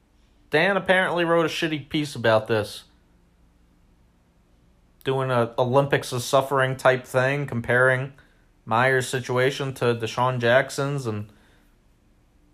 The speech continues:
kinda downplaying the use of this slur and mind-bogglingly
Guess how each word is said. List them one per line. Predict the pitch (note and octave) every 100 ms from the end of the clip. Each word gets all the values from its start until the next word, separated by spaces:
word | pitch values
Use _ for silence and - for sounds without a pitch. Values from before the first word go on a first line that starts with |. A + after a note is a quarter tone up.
| _ _ _ _ -
kinda | C3+ C3 A#2+ A2+
downplaying | A#2+ C3 C#3 D3 C#3 C#3 C#3
the | B2+
use | C#3+ D3
of | B2
this | C3 B2+
slur | - C3 C3 C#3 C#3+
and | A#2 G#2+ - _ _ _ _ _ _ -
mind-bogglingly | A2+ A#2 C3 C3+ B2+ C3 C3 C3+ C3+ C3+ C3 C3